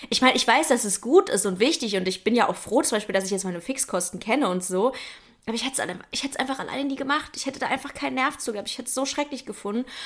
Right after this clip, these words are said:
Und ich bin auch der Typ, der aufs Konto guckt und sieht, ah, okay, ähm,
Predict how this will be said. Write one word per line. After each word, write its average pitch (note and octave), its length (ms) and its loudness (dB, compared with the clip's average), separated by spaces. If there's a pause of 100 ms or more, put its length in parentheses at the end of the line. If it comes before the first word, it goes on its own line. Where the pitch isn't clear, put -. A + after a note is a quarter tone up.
(180)
Und A#3 140 2
ich - 100 0
bin D4 120 0
auch - 220 6
der C4 160 6
Typ, C#4 200 -2
der B2+ 120 6
aufs - 120 -2
Konto D4+ 300 4
guckt B3 240 -2
und A3+ 100 0
sieht, B3 240 -4
ah, E4+ 240 8
okay, C#4+ 480 0 (300)
ähm, A3+ 500 6